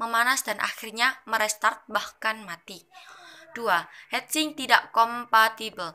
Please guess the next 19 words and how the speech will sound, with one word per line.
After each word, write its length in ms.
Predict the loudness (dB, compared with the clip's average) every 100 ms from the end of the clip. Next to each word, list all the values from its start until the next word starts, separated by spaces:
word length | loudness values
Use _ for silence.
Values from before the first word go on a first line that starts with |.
| -14 -20 -2
karena 320 | 0 2 -2
setiap 240 | 0 -2 0
prosesor 560 | 2 2 0 0 -2 -4
memiliki 560 | -8 -4 -6 -4 -8 -8 -12 -2
thermal 480 | 0 2 4 4 2
dashing 400 | -4 -4 -8 -12 -4
power 320 | -2 0 0 -2
yang 240 | -4 -6 -4
berbeda-beda 800 | -6 -4 -2 -2 -4 -2 -2 -2 -6 -20 -18 -4 4
dan 240 | 4 4
otomatis 640 | -2 0 2 2 2 -2
panasnya 480 | 0 2 0 -2 -4
setiap 320 | -2 -2 -2 -4 _ -2
prosesor 720 | 2 4 4 4 4 4 2 -8 -18 -12
juga 240 | -6 -4 -4
berbeda-beda 640 | -4 -4 -2 0 2 2
sehingga 480 | 2 -2 0 2 2
setiap 240 | 0 -2
prosesor 560 | 0 0 0 2 4